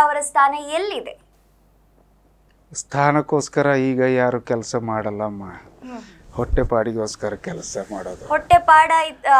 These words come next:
Speaker 1: ಅದಾದ್ರೂ ನೀವು ನಿಭಾಯಿಸಿದ್ರಾ?
Speaker 2: ಇಲ್ಲಮ್ಮ, ಆಗ್ತಿಲ್ಲ. ಹೊಟ್ಟೆಪಾಡು ನಿಭಾಯಿಸ್ಬೇಕು ಅಂತಲೇ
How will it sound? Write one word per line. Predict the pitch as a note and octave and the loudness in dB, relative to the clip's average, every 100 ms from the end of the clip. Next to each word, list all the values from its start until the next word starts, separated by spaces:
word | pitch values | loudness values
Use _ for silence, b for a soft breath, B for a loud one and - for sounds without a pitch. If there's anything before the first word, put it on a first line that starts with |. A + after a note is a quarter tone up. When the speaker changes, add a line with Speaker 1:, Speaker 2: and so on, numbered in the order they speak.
| B3+ B3+ | 8 6
Speaker 1:
ಅದಾದ್ರೂ | B3+ D4+ D4 E4 | 6 6 4 -6
ನೀವು | D4 C#4+ B3+ B3 A3+ A3 | -8 -6 -6 -4 -6 -6
ನಿಭಾಯಿಸಿದ್ರಾ? | A#3 A#3 C#4+ C#4+ C#4+ C4 A3 G3+ G3 | -6 2 2 2 -2 -6 0 0 0
Speaker 2:
ಇಲ್ಲಮ್ಮ, | G3+ F#3 - B B - B2+ | -4 -10 -12 B B -8 -4
ಆಗ್ತಿಲ್ಲ. | A#2+ - A#2+ G2+ F2+ B B B B B B B _ _ _ - _ _ _ - - _ _ _ _ _ _ _ _ _ _ _ _ _ _ _ _ _ _ _ _ _ _ _ _ _ _ | -4 -4 -10 -10 -12 B B B B B B B _ _ _ -20 _ _ _ -20 -20 _ _ _ _ _ _ _ _ _ _ _ _ _ _ _ _ _ _ _ _ _ _ _ _ _ _
ಹೊಟ್ಟೆಪಾಡು | A#2 - B2+ C#3 C3 | -10 -4 0 2 4
ನಿಭಾಯಿಸ್ಬೇಕು | C#3 B2 C#3+ C3+ C#3+ D3 D#3 | 2 2 0 0 -2 -2 -2
ಅಂತಲೇ | D3+ D#3 C#3 G#2+ - | -2 2 2 0 -6